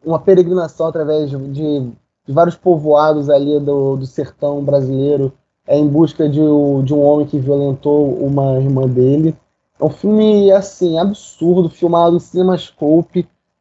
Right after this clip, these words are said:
é, com cores incríveis, é, pla-, planos em primeira pessoa, uma linguagem extremamente moderna, mas também com toda essa, essa bagagem clássica que o Anselmo Duarte sabia incorporar muito bem no cinema dele. Tanto o Tarcísio quanto o Jesse Valadão em Estado de Graça,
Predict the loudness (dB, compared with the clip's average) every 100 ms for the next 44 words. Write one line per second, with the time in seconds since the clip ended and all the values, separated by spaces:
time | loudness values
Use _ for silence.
0 | -2 2 6 6 6 4 -2 -4 0 2
1 | 2 2 -2 -6 -4 -4 -2 0 0 0
2 | -2 -2 0 0 0 0 2 4 2 -2
3 | -6 -4 -2 0 -2 -4 -12 -4 2 2
4 | 2 -4 _ _ -6 0 2 4 2 2
5 | 0 0 0 -2 -4 0 0 0 0 0
6 | -2 -6 -6 -6 -4 -4 -6 0 2 4
7 | 4 2 2 4 4 0 _ _ -14 -6
8 | -2 -2 0 0 0 -4 -10 -4 -4 -4
9 | -12 -14 -12 -6 -4 0 2 0 -2 -4
10 | -2 -2 0 2 0 -2 -8 -4 -4 -4
11 | -6 -6 -6 -6 -8 -8 -8 -6 -4 -2
12 | -2 -2 -4 _ _ _ -2 -2 0 -2
13 | -2 -4 -4 -2 -2 -4 -4 -2 0 0
14 | -2 0 0 0 -2 -6 -6 -6 -6 -6
15 | -8 -6 -6 -6 -4 0 0 0 -6 -8
16 | -8